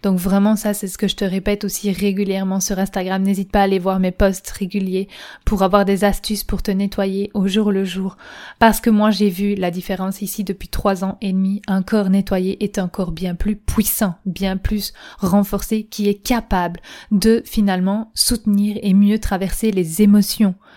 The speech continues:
Parce qu'il a plus de capacité intérieure, plus de puissance intérieure et plus de liberté finalement. Il n'est pas pris <laughs> dans tout cet engrenage de déchets intérieurs qu'il doit essayer de nettoyer alors qu'il est déjà super à la bourre. Non,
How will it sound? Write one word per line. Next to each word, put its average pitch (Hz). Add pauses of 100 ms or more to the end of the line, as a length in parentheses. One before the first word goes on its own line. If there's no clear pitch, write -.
(340)
Parce 214
qu'il 220
a 185
plus 220
de 185
capacité 226
intérieure, 214
plus 185
de 185
puissance 220
intérieure 196
et 170
plus 277
de 180
liberté 208
finalement. 170 (120)
Il 285
n'est 190
pas 208
pris - (180)
<laughs> -
dans 226
tout 277
cet 214
engrenage 214
de 175
déchets 247 (100)
intérieurs 220
qu'il 202
doit 214 (320)
essayer 240
de 214
nettoyer 220
alors 202
qu'il 190
est 190
déjà 220
super 226
à 208
la 202
bourre. 202 (160)
Non, 302